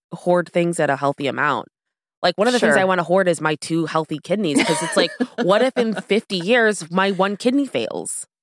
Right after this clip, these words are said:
Speaker 2: Yeah,
Speaker 1: But
Speaker 2: but then
Speaker 1: obviously, yeah,
Speaker 2: what if this
Speaker 1: if you
Speaker 2: show
Speaker 1: needed
Speaker 2: fails?
Speaker 1: one.
Speaker 2: Who are you gonna host this with, Liam? <laughs>
Speaker 1: Well, at least he has two working kidneys. My God,
Speaker 2: So
Speaker 1: minimum
Speaker 2: far.
Speaker 1: requirement.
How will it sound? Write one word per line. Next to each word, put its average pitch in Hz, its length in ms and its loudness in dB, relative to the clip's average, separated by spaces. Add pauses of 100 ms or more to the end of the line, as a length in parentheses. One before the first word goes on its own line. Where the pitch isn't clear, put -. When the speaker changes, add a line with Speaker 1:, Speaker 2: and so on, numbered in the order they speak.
(100)
Speaker 2:
Yeah, 294 180 0
Speaker 1:
But 220 140 2
Speaker 2:
but 220 160 4
then 226 100 4
Speaker 1:
obviously, 220 800 2
yeah, 170 160 0
Speaker 2:
what 160 100 0
if 254 100 -6
this 208 200 0
Speaker 1:
if - 60 -2
you 170 40 2
Speaker 2:
show 185 120 4
Speaker 1:
needed 170 160 2
Speaker 2:
fails? 123 160 2
Speaker 1:
one. 90 80 0
Speaker 2:
Who 214 60 2
are - 40 4
you 220 80 4
gonna 180 140 2
host 165 220 0
this 147 140 -2
with, - 120 -4
Liam? 175 540 0 (140)
<laughs> - 480 0 (1040)
Speaker 1:
Well, 233 140 4
at 220 80 2
least 294 160 0
he 254 60 6
has 240 180 2
two 254 120 0
working 202 360 0
kidneys. 160 500 -2
My 185 160 0
God, 170 440 0
Speaker 2:
So 247 160 4
Speaker 1:
minimum 233 260 2
Speaker 2:
far. 233 300 4
Speaker 1:
requirement. 202 560 4